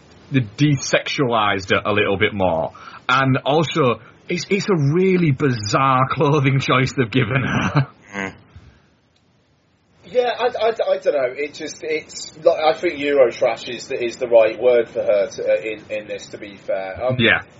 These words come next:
Speaker 3: I, it, it's, it, that shit is very two thousand and three. It feels like it's very, very of a moment, and that moment passed eleven years ago.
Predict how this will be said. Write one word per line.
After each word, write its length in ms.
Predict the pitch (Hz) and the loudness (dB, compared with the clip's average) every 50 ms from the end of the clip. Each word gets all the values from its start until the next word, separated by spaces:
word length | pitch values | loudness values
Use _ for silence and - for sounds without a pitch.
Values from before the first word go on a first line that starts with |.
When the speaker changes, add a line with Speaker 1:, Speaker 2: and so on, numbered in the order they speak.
| - - - | -20 -10 -4
Speaker 3:
I, 80 | 156 160 | 2 2
it, 300 | 170 175 175 180 175 175 | 2 2 2 0 0 0
it's, 300 | 175 175 170 - - - - | -2 -2 -2 -4 -12 -10 -6
it, 240 | 170 170 170 - - | -6 -6 -6 -2 -2
that 280 | 175 170 175 170 - - | -2 -2 -2 -4 -8 -12
shit 340 | - - - 156 147 135 127 | -12 -4 -2 -2 -2 -2 -4
is 180 | 127 131 - | -10 -14 -12
very 560 | - 139 135 127 127 127 123 123 120 117 117 - - | 0 2 2 4 4 0 -4 -6 -8 -10 -10 -14 -18
two 260 | - - 139 123 120 | -14 -14 -14 -14 -4
thousand 460 | - - 127 117 117 113 113 117 117 | -2 0 2 2 2 0 0 -4 -10
and 160 | 110 110 110 | -12 -12 -14
three. 460 | - - - 127 123 117 113 107 104 | -18 -16 -6 -4 -2 -2 -2 -4 -6
It 100 | 107 - | -12 -12
feels 320 | - - 135 131 123 123 - | -10 -4 -2 -2 -2 0 -2
like 160 | 110 104 - | -2 -2 -2
it's 140 | 139 120 - | -4 -12 -16
very, 520 | - - - 135 127 123 120 120 120 117 113 | -18 -6 0 4 4 4 4 2 -4 -10 -6
very 380 | - - 117 113 113 113 120 - | 2 4 4 4 4 0 -2 -2
of 200 | 117 117 - - | -2 -2 -2 -4
a 40 | 117 | -8
moment, 500 | 110 110 113 113 113 110 107 107 107 110 | 0 2 2 2 2 -2 -6 -8 -8 -8
and 100 | 110 113 | -8 -8
that 160 | 110 110 113 | -8 -8 0
moment 380 | 113 117 117 113 113 113 113 - - | 0 0 0 0 -6 -10 -12 -8 -4
passed 300 | 120 113 110 107 - - 123 | -2 -2 -2 -2 -4 -4 -2
eleven 360 | 110 110 110 107 110 107 110 | 0 0 0 0 -4 -8 -6
years 320 | 117 120 120 117 110 110 | -6 -4 -4 -4 -6 -8
ago. 320 | 110 101 104 98 92 95 | -10 -8 -6 -6 -6 -6